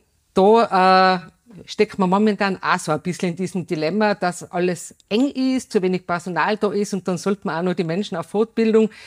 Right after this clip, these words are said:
schicken und das vielleicht auch noch selber, selber organisieren. Da ist tatsächlich das System und auch schlussendlich das A M S gefordert, dass man da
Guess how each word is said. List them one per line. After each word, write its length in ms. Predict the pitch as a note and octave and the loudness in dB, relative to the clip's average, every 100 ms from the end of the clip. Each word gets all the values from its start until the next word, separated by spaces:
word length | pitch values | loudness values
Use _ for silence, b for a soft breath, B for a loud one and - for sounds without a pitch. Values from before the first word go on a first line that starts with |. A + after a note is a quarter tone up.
| B B | B B
schicken 340 | A#3 - G#3+ | -4 -2 -2
und 80 | F#3+ | 0
das 120 | F3 | -2
vielleicht 300 | E3+ F3+ - | 0 -2 -2
auch 120 | - | -4
noch 100 | F#3+ | -4
selber, 460 | E3 E3 G3 G3 - B B B | -2 -2 0 0 -2 B B B
selber 600 | - G3 G3 F3 F3 - - | 0 2 4 6 4 2 -2
organisieren. 720 | F#3 F#3+ F3+ D#3+ - A3+ A3+ B B B _ G3 | 0 0 -2 -4 0 0 0 B B B _ 2
Da 140 | A3 - | 4 2
ist 320 | G#3 A3+ - - | -2 -2 -4 -6
tatsächlich 440 | G3 - G3 G#3 - | -4 0 -2 -2 -4
das 200 | E3+ - | -6 -4
System 600 | F#3 - F3 F3 A#3+ B3+ | -6 -4 -2 2 2 0
und 400 | - G3+ F#3+ - | -2 -4 -2 0
auch 200 | D#3+ F#3+ | 0 0
schlussendlich 440 | G#3 F#3+ E3 F#3 | -2 -4 -6 -8
das 240 | - - D#3 | -8 -8 -6
A 120 | E3 | -4
M 140 | E3+ | -4
S 260 | - G3+ - | -4 -6 -2
gefordert, 560 | G3+ - F#3+ G3 F3 | -2 0 0 0 -2
dass 160 | F3 - | -4 -4
man 120 | F3 | -2
da 200 | F#3 F3 | 0 0